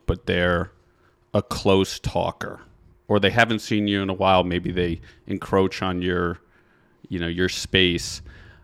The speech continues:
But I've never known what to do in that situation. So if you're talking to a close talker, can you tell them,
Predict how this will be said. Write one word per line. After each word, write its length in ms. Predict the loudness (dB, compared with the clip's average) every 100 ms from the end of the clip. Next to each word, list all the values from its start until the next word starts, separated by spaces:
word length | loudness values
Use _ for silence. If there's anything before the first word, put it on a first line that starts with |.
| -20 2
But 300 | 4 4 2 0
I've 220 | 0 2
never 440 | 4 4 6 2
known 640 | 4 6 6 6 2 -2 -6
what 320 | 2 2 2
to 140 | -2 -6
do 280 | 0 2 2
in 80 | 0
that 200 | -2 -4
situation. 1040 | -4 -4 -4 0 2 0 -2 -6 -6 -8 _ _ _ _
So 180 | 0 2
if 120 | 2
you're 80 | 0
talking 460 | 2 2 2 0 -2
to 160 | 0
a 40 | 0
close 320 | 0 0 2
talker, 420 | 0 2 0 -6 -10 _ _ -4
can 220 | -2 0
you 140 | -2
tell 300 | 0 2 2
them, 400 | 6 6 6 2